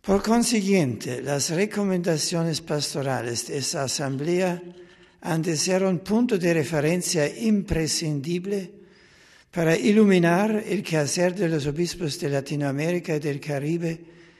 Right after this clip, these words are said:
en este delicado campo de la formación sacerdotal. Hoy más que nunca es preciso que los, las, los seminaristas,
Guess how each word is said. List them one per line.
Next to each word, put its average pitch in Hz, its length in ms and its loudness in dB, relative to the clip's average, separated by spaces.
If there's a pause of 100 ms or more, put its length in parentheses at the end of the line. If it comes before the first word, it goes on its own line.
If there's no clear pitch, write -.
(220)
en 202 180 -4
este - 260 -4
delicado 139 760 -2
campo 143 440 -6
de 131 120 -6
la 127 160 -4
formación 127 720 -6
sacerdotal. 113 1080 -12 (960)
Hoy 180 380 4
más 175 340 0
que 139 160 0
nunca 165 580 -2 (960)
es - 260 0
preciso 160 840 0
que 147 140 -6
los, 135 280 -4
las, 139 360 -4
los 139 320 -4
seminaristas, 139 960 -4